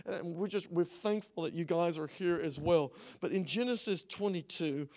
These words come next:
if, if you'll turn with me on, on, on your Bibles, I, I believe it'll be in the, on the overhead as well or behind me.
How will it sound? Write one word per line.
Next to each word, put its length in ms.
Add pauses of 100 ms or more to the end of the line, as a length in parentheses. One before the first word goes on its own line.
(280)
if, 180
if 200
you'll 100
turn 360
with 180
me 160
on, 160
on, 200
on 120
your 80
Bibles, 480
I, 160
I 20
believe 260
it'll 160
be 200
in 100
the, 100
on 200
the 80
overhead 560
as 160
well 240
or 160
behind 480
me. 180